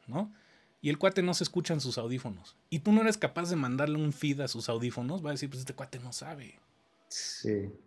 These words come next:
Speaker 1: Y tal vez eres muy bueno en Pro Tools, pero no sabes resolver ese problema. En consecuencia, él piensa que no sabe resolver otros problemas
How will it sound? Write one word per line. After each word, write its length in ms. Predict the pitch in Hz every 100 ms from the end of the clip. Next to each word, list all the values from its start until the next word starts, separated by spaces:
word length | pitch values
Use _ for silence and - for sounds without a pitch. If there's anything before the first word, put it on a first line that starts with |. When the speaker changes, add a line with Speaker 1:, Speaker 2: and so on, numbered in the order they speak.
| -
Speaker 1:
Y 60 |
tal 140 | - 196
vez 140 | 226
eres 160 | 214 196
muy 160 | 190
bueno 220 | 185 190 196
en 60 |
Pro 180 | 180 135
Tools, 220 | 160 202
pero 160 | 208 131
no 120 | 160
sabes 240 | 180 180
resolver 320 | 160 139 131 160
ese 100 | 160
problema. 380 | 131 131 151
En 100 | 165
consecuencia, 640 | 131 117 123 - 147 139 151
él 100 | 131
piensa 340 | 147 135 -
que 80 | 120
no 100 | 120
sabe 180 | 135 131
resolver 300 | 113 120 127
otros 180 | 135 135
problemas 460 | 143 123 135 160